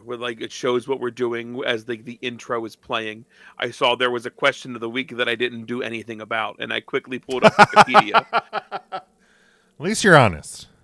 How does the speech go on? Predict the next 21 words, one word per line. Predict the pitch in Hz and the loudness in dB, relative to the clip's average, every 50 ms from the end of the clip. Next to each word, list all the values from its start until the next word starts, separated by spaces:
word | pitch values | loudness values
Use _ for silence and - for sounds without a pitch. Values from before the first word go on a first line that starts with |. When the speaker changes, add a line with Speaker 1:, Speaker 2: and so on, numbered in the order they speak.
| _ - | _ -8
Speaker 2:
At | 101 | -6
least | 104 - - - | -6 -4 -2 -2
you're | 101 90 | -2 0
honest. | 82 73 71 78 - - - _ _ _ - - - - - _ | -2 -4 -8 -14 -18 -20 -20 _ _ _ -20 -20 -20 -20 -4 _
Speaker 1:
And | - 131 | 8 10
I | 131 135 127 | 10 12 10
Speaker 2:
Um, | 120 | 10
Speaker 1:
believe | 123 139 135 131 123 120 127 _ _ _ _ _ - 117 | 8 6 2 0 -2 -4 -10 _ _ _ _ _ -20 -12
Dean | 120 139 131 127 117 | -6 -6 -6 -4 -2
Douglas | 127 123 120 120 120 117 - - | -2 -2 -2 -2 -6 -8 -8 -10
is, | 127 113 - - | -12 -14 -12 -12
is | - 120 117 113 | -10 -10 -10 -10
your | 127 117 | -14 -14
shortest. | - - - - - - - - - - - - _ _ _ _ | -14 -14 -12 -12 -12 -14 -16 -18 -20 -20 -20 -20 _ _ _ _
Speaker 2:
I | 90 82 | -16 -14
do. | 78 - 87 78 76 73 71 _ _ _ _ - | -12 -12 -12 -12 -12 -12 -16 _ _ _ _ -2
Speaker 1:
At | 135 135 | 0 2
least | 147 151 131 117 - - - - - _ _ _ _ _ - | 2 0 0 -2 -8 -14 -18 -20 -20 _ _ _ _ _ -12
according | - - - - 131 127 117 107 | -12 -10 -8 -6 -6 -6 -4 -6
to | 110 107 | -6 -8
Wikipedia. | 104 104 - - - - 131 - - - | -8 -10 -12 -18 -20 -20 -20 -20 -20 -20